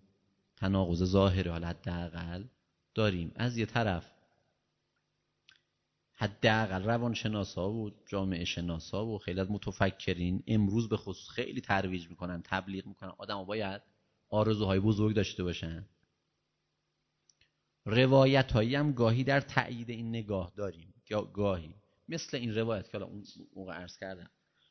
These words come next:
پیامبر فرمودن اگر آدم آرزو نداشتن هیچ مادری بچه‌ش حتی شیر نمیداد.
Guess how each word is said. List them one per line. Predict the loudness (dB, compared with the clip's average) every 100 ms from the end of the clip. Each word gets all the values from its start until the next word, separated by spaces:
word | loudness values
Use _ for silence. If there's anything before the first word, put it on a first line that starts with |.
| -4
پیامبر | 0 2 2
فرمودن | 0 0 0 0
اگر | 0
آدم | 0 2 2
آرزو | 2 2 2 2
نداشتن | 2 4 2 2 0 0 0
هیچ | -4 0
مادری | 2 4 4 4
بچه‌ش | 4 2 -2
حتی | 0 0
شیر | 0 2 4 6 6
نمیداد. | 4 2 -2 -12